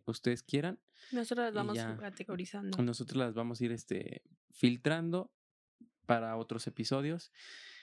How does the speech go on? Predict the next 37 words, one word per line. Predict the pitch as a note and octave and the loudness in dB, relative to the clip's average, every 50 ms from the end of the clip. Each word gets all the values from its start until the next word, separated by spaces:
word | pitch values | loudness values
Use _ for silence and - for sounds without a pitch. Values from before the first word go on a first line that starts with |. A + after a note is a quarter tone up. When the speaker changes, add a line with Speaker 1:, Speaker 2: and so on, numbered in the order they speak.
| - - - _ | -20 -20 -20 _
Speaker 1:
Y, | - - B2 A#2+ A#2+ B2 B2 B2 B2+ C3 | 4 6 6 6 6 4 2 2 2 2
este, | B2 A2 G#2+ - - G#2+ - - | 2 0 -2 -2 -2 -2 2 4
obviamente | B2+ C3+ C#3+ C3 B2+ A#2+ A#2+ A#2+ | 4 4 4 2 0 0 0 2
igual | A2 A#2 A#2 A2+ | 2 2 2 2
les | A2+ A2 - B2 | 0 0 0 0
avisaremos, | A2 A2 G#2+ - A2+ A2 A2+ A#2+ A#2+ B2 - | 0 0 0 0 0 0 0 -2 -2 -2 0
¿sabes | - C3+ C3+ - | 0 0 0 2
qué? | - C#3+ D3 C#3 - | 0 0 0 0 -2
En | - A2+ A2 A2 | -2 -2 0 0
este | A2+ A#2+ - C3 | -2 0 0 -2
episodio | - A#2+ B2 B2 B2 B2 B2 B2 | 0 2 0 0 0 0 -2 -2
aún | B2 A#2 A2+ A2+ A#2 | -2 0 0 0 0
no | A#2 | 0
va | A#2+ A#2+ | 0 0
a | |
salir, | - C#3 D3+ F3+ G3 - - _ | 0 0 2 2 0 -2 -6 _
y | - - A2+ A2 | -4 -2 2 4
ya | A#2+ C3 | 4 4
cuando | - F3+ F3 D#3+ | 4 2 0 0
vaya | D3 C#3 D3+ | 0 0 0
a | D3+ | 0
salir | - D3+ C3+ D#3 E3+ D#3 | 0 0 0 0 -2 0
ya | A#2 G#2+ G#2 | 0 0 0
les | G#2 G#2 G2 - | 0 -2 -2 -2
avisamos, | A2 G#2 - A#2 A#2 A#2 B2 - | -4 -2 -2 -2 -2 -2 -4 -2
"Oye, | - - C3 C3+ C3 A#2+ A2 | 0 0 2 2 0 0 0
ya | A2 B2+ C3 | 0 0 0
salió | - A#2 G#2+ G#2 G#2 | 0 -2 0 0 -2
tu | - - | -2 -2
historia", | A2 - - - - - - | -4 -2 -2 -2 -2 -2 -2
¿no? | - - | -2 -2
Para | - - - | -2 -2 -4
que | - - | -4 -6
estén | - - A#2 A2+ | -2 -2 0 0
al | G#2+ G#2+ | 0 -2
pendientes. | - G#2+ A2 B2+ D3 D#3 D3+ F3+ F3+ - - _ - - - - - - - - - - _ | -2 -2 0 0 0 0 0 -2 -4 -4 -8 _ -20 -18 -16 -14 -14 -14 -14 -16 -18 -16 _
Y, | - - C3+ C3+ C#3 C#3+ C#3+ D3 D3 D3+ D3 | 0 2 4 4 4 2 2 2 2 0 -2